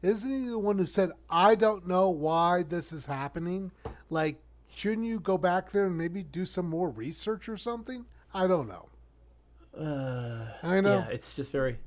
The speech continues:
Speaker 2: very frustrating. It's,
Speaker 1: Thank
Speaker 2: it's,
Speaker 1: God,
Speaker 2: it's such
Speaker 1: thank
Speaker 2: a
Speaker 1: goodness we're able to dissect this movie minute by minute and find fault with the logic of why he's there.
Speaker 2: <laughs>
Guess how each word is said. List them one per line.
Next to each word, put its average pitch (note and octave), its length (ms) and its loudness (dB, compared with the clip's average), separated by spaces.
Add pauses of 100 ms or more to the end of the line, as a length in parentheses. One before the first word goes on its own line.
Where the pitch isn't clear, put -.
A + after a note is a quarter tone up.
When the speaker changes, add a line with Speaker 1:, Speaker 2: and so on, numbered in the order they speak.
Speaker 2:
very D#3+ 220 4
frustrating. A2 600 -4
It's, B2+ 80 -4
Speaker 1:
Thank G3 200 6
Speaker 2:
it's, F3+ 40 -4
Speaker 1:
God, G#3+ 240 6
Speaker 2:
it's - 120 -8
such F3 80 4
Speaker 1:
thank A3 140 6
Speaker 2:
a - 20 -6
Speaker 1:
goodness A#3+ 420 2
we're G3 100 8
able G3 240 6
to D3+ 60 -4
dissect F3+ 560 0
this - 180 -10
movie D3 340 0 (280)
minute F#3 320 4
by E3+ 160 4
minute E3 440 2 (120)
and C3+ 160 -6
find D3 360 0
fault E3 320 0
with C3+ 120 -12
the C3 80 -8
logic C3+ 480 -2
of A2+ 80 -10
why A#2+ 220 -8
he's A2+ 160 -12
there. A#2 120 -10
Speaker 2:
<laughs> A#2 100 -10